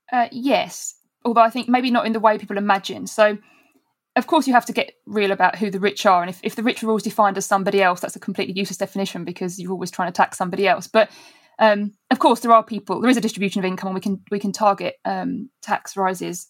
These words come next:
at, at the top end. I think that's where one case where really the prize for doing reforms is really high.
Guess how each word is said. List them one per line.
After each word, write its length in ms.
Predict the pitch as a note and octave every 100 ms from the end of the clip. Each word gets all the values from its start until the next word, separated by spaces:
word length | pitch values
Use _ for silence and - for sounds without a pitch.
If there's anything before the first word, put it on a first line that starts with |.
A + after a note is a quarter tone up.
| _
at, 180 | G3 - _
at 140 | G3 -
the 60 |
top 260 | G3 G#3 F#3+
end. 360 | G3+ E3 F3 - - - _ -
I 60 | -
think 100 | B3+
that's 180 | C#4+ C#4
where 260 | B3+ A3+ - - G#3
one 220 | B3 B3+
case 380 | - G3+ G3 -
where 340 | F#3+ F#3+ F#3 - _ _ _
really 520 | G#3+ A3+ A3+ C#4 D#4 A3 -
the 80 |
prize 640 | - - A#3+ G#3 A3+ C#4 -
for 80 |
doing 220 | G3 G#3 G3
reforms 520 | G3 - G3 D4 C4+
is 120 | G3+
really 240 | G3 F3+
high. 360 | F3+ - - -